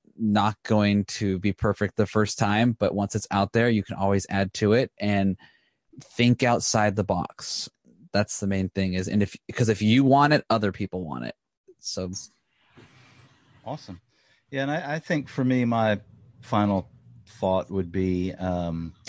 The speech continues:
Speaker 2: you know, map out your process. You know, if you're gonna do a course and you're gonna charge money for it and stuff, think about what's gotta go into it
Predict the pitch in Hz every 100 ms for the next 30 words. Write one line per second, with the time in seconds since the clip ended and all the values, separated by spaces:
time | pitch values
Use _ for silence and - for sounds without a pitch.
0 | - - - _ _ - 147 127 113 131
1 | 156 208 185 190 - 156 123 110 90 80
2 | - - 123 110 110 - 160 185 170 170
3 | - 165 147 - 131 131 135 - 135 123
4 | - 127 123 - 107 101 82 90 - 95
5 | 95 - _ _ _ _ _ _ _ _
6 | - - - - - - 147 156 131 127
7 | 135 127 - 127 117 104 101 117 135 127
8 | 139 127 123 120